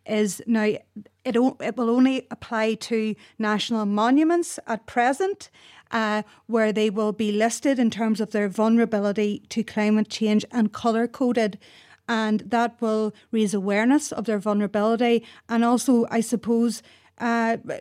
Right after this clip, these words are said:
I mean, h-, help with the government and keeping a focus on that monument and, uh, keeping an eye out for change and damage. So it is good news.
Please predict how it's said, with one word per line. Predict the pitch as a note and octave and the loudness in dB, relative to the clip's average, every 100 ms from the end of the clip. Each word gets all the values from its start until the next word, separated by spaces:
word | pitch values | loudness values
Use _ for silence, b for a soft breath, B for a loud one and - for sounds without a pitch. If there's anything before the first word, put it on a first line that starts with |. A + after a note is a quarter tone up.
| - | -8
I | B3+ | 2
mean, | B3+ B3+ B3 A#3 - - - | 4 6 2 0 -8 -20 -16
h-, | B3+ | -14
help | - G#3+ B3+ B3+ | -10 -4 -2 -2
with | |
the | B3 | -2
government | A#3+ A3+ A#3 A#3+ | 0 2 2 2
and | A3 | -2
keeping | - A#3 A3+ | -2 -2 -2
a | A3 | -2
focus | - B3+ B3+ C4 - - | 0 0 2 -2 -2 -4
on | A#3 A3+ A3+ | -2 2 2
that | G#3+ G3+ | 0 -2
monument | A3 G#3+ A3 A3+ A#3 A3+ B B - | -2 0 2 2 2 0 B B -6
and, | A3+ G#3 G#3 G#3+ G#3 | -2 0 0 0 0
uh, | G3+ G3+ G3+ F#3+ - | 0 0 -2 -4 -6
keeping | - A#3 A3 | -4 -2 0
an | G#3+ | 0
eye | G#3 G#3+ | 0 2
out | G#3+ G#3+ | 2 2
for | - A3+ | 0 -6
change | A3+ A#3 A3 A3 A3+ | -2 0 0 2 2
and | G#3 G#3 | 2 0
damage. | G3 F#3+ G3+ G#3 - b b | 0 0 -2 -4 -6 b b
So | b - C4 | b 0 2
it | B3 C4 | 2 2
is | D4+ C4+ | 2 2
good | A#3+ G#3 | 0 0
news. | G3+ G3 A#3 C#4 - | -2 0 2 0 -2